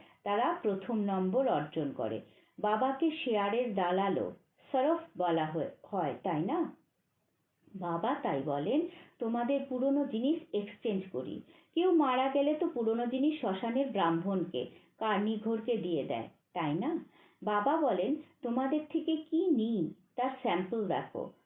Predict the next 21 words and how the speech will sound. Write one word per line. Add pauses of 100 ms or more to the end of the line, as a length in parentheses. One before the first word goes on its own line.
(140)
দ্রৌপদীও
একজন
ছিল
না, (300)
তোমরা
সকলে
হলে
দ্রৌপদী। (400)
অনেক
ডাকতো, (220)
"বাবা,
আমাকে
নগ্ন
হওয়ার (100)
থেকে
বাঁচাও।" (380)
বাবা (100)
কত
ভালোবেসে
বোঝান, (220)
"বাচ্চারা,